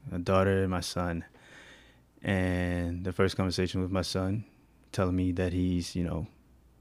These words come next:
tired of seeing all his friends die. He's tired of seeing everyone that looks like him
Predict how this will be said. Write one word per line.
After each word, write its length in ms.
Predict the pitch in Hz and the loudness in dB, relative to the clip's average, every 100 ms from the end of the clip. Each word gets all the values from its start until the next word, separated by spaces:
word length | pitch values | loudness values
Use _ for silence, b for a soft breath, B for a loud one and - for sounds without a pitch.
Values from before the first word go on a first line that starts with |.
| - | -16
tired 320 | - 101 95 92 | -4 0 2 0
of 100 | - | 0
seeing 320 | - 92 90 | 0 2 2
all 200 | 90 90 | 0 0
his 340 | 92 85 - - B B B | 0 -2 -6 -12 B B B
friends 340 | - 98 90 85 | -2 2 2 2
die. 420 | 87 87 90 110 - - - - - - _ _ _ _ _ - - _ _ - - | 2 2 0 -4 -8 -20 -20 -20 -20 -20 _ _ _ _ _ -20 -20 _ _ -18 -8
He's 160 | 104 | -6
tired 240 | - 87 87 | -2 0 0
of 80 | 82 | 0
seeing 380 | 92 87 87 | 2 2 2
everyone 360 | 87 92 90 90 | 2 2 4 2
that 180 | 87 87 | 2 0
looks 220 | 92 - | -2 -2
like 200 | 90 85 | -4 -2
him 280 | 95 90 | -4 -4